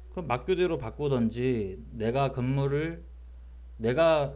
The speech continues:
내가 관리소장이라면 근무를 출근을 늦게끔 하-, 늦게까지 전 근무자가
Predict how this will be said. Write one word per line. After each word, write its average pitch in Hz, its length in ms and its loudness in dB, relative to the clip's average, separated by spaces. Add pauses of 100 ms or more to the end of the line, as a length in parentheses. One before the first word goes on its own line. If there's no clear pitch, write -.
(100)
내가 135 260 2
관리소장이라면 120 1200 -2 (1300)
근무를 165 460 0
출근을 233 460 0
늦게끔 214 500 6
하-, 196 120 4
늦게까지 147 960 2 (1300)
전 170 720 0
근무자가 147 800 0